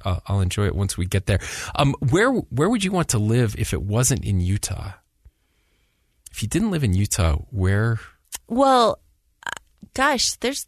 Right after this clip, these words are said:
Speaker 2: there's lots of beautiful places in the country. Um, I, eh, whenever we travel, I'm like, Could I live here? Yeah. I think I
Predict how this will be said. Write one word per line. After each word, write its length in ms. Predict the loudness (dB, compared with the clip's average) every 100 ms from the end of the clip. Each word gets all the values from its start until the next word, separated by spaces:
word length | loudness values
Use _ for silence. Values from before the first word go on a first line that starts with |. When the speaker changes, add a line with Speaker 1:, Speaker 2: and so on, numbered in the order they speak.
| -10
Speaker 2:
there's 260 | -8 -6
lots 220 | -6 -6 -8
of 140 | -8
beautiful 380 | -6 -6 -6 -10
places 420 | -6 -4 -4 -4
in 80 | -4
the 80 | -4
country. 680 | -4 -4 -4 -4 -4 -8 -12 -12
Um, 500 | -6 -4 -4 -4 -8 -10 _ _ -20 _ _ _ _
I, 140 | -2 0 2
eh, 100 | 2
whenever 400 | 4 4 4 4
we 100 | 2
travel, 340 | 2 0 2
I'm 140 | 0 0
like, 220 | -2 -4
Could 120 | -2
I 40 |
live 200 | 0 -2 -2
here? 240 | -4 -4 -6 _ _ _ _ -6
Yeah. 280 | -4 -4 -8 _ _ _ _ _ _ _ -8
I 140 | -4 0
think 40 |
I 80 | 2